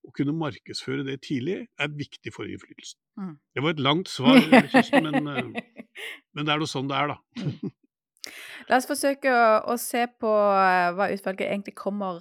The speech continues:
Speaker 2: eh, med av anbefalinger, for det at, eh, vi har vært inne på da egentlig tre sentrale utfordringer som, eh, som utvalget peker på når det da gje-, særlig gjelder Norges samarbeid med E U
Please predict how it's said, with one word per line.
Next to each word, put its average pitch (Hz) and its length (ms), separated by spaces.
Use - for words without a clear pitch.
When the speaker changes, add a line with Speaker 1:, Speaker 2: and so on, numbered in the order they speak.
Speaker 2:
eh, 165 220
med 175 260
av 180 240
anbefalinger, 170 880
for - 100
det 202 160
at, 190 320
eh, 185 320
vi 190 80
har 208 80
vært 190 100
inne 190 320
på 190 160
da 175 160
egentlig 180 320
tre 202 560
sentrale 190 760
utfordringer 165 640
som, 165 420
eh, 165 280
som 175 180
utvalget 175 480
peker - 320
på 175 160
når 165 160
det 180 80
da 175 140
gje-, - 180
særlig 165 380
gjelder 175 340
Norges 165 460
samarbeid 175 540
med 170 280
E 170 300
U 180 40